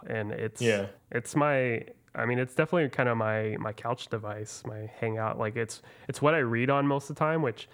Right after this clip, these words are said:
Speaker 1: that's a whole topic we could get into is, like, you know, kin-, like, Kindle books and stuff like that. But it's like, I, I have a Kindle Paperwhite that I haven't touched in almost two years because I like reading on the,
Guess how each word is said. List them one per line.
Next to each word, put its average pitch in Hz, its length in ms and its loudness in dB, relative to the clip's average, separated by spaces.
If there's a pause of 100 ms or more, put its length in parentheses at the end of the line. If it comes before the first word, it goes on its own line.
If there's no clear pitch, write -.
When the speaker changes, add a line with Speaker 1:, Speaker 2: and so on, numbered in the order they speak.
(220)
Speaker 1:
that's 120 180 0
a 127 40 4
whole 117 140 2
topic 110 420 0
we 113 80 0
could 110 140 -4
get 110 160 0
into 107 400 0
is, 107 160 -4
like, - 320 -6 (500)
you - 80 0
know, - 160 -4 (400)
kin-, 170 260 4
like, 120 360 0
Kindle 180 260 4
books 151 240 4
and 143 80 4
stuff 131 140 2
like 127 140 2
that. 123 200 4
But 120 80 4
it's 117 80 2
like, 120 140 2
I, 139 400 4
I 131 100 6
have 185 140 2
a 160 40 2
Kindle 123 280 2
Paperwhite 110 500 2
that - 120 -4
I 120 40 4
haven't 151 220 0
touched - 320 0
in 104 240 -2 (280)
almost 110 300 0
two 120 140 0
years 107 380 -2
because 113 320 -2 (120)
I 120 160 4
like 123 300 2
reading 131 260 2
on 113 120 2
the, 107 100 -2